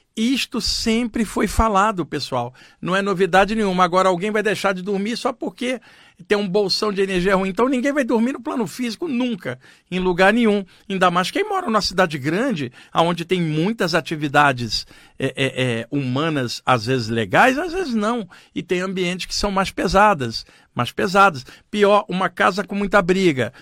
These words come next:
Pode acontecer isso ali dentro. Não é, às vezes, um local. Então a pessoa que fez o relato, que eu sei lá quem é, exagerou.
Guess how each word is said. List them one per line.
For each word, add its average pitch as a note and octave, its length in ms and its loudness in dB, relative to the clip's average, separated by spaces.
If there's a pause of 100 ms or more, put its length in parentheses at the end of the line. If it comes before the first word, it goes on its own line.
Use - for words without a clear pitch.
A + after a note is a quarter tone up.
(140)
Pode C3 200 2
acontecer E3+ 500 2
isso B3 160 0
ali G4+ 160 6
dentro. A#3+ 440 4 (220)
Não F3+ 140 0
é, B3 80 2
às D4 140 -2
vezes, F#3 220 2
um F3+ 100 -2
local. C#3 500 2 (280)
Então D#3 220 0
a G#3 60 2
pessoa F#3 320 0
que - 80 -14
fez D3+ 180 0
o A#2 60 -2
relato, D3 400 6
que - 80 -4
eu D3 60 0
sei D#3+ 220 -2
lá B2+ 180 -2
quem B2 260 -6
é, F3+ 180 -2 (380)
exagerou. F3 760 4